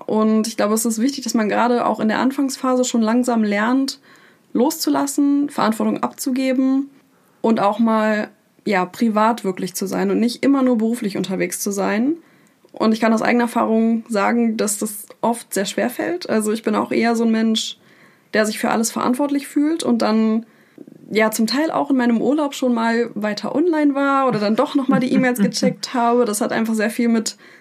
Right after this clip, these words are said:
Speaker 1: Selbstdisziplin zu tun.
Speaker 2: Hm.
Speaker 1: Und das muss man, glaub ich, wirklich aktiv lernen.
Speaker 2: Und da gibt es ja auch so ein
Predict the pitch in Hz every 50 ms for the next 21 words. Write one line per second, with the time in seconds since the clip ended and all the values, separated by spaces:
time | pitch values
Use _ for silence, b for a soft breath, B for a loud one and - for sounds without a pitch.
0 | B B B - 220 285 302 - - 220 220 - 202 208 - 262 240 220 214 220
1 | 208 208 - 202 202 226 247 269 294 320 - - 233 185 180 170 165 165 165 175
2 | 220 226 247 254 277 262 - 254 240 226 214 226 220 - 214 - 226 220 - 202
3 | - - - 220 196 202 196 185 190 180 175 170 - - 220 226 - _ _ _
4 | _ _ _ _ _ _ _ _ _ _ _ _ _ _ B B B B B B
5 | B B B B B B B B _ _ _ - 202 196 190 196 190 196 214 214
6 | 220 214 - - 190 - 190 180 - 175 165 160 160